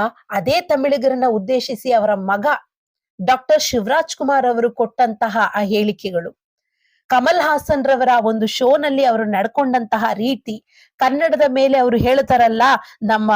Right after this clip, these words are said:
ಕನ್ನಡ ತಮಿಳಿಗೆ ಮಗಳಿದ್ದ ಹಾಗೆ" ಅಂತ, ಆ ಮಾತನ್ನ ಕೇಳಿಸ್ಕೊಂಡು ಸುಮ್ನೆ ಬಂದ್ರಲ್ಲ,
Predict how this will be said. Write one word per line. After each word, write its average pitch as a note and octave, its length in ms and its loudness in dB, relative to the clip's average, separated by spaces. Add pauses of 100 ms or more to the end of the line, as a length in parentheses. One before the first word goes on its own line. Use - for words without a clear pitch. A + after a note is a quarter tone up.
ಕನ್ನಡ C4 480 0 (220)
ತಮಿಳಿಗೆ B3+ 460 0
ಮಗಳಿದ್ದ A3 540 -2
ಹಾಗೆ" A3 340 0
ಅಂತ, G#3+ 240 -2 (400)
ಆ G#3 140 2
ಮಾತನ್ನ C#4+ 500 0 (120)
ಕೇಳಿಸ್ಕೊಂಡು C#4 640 0
ಸುಮ್ನೆ B3+ 340 0
ಬಂದ್ರಲ್ಲ, A3 500 0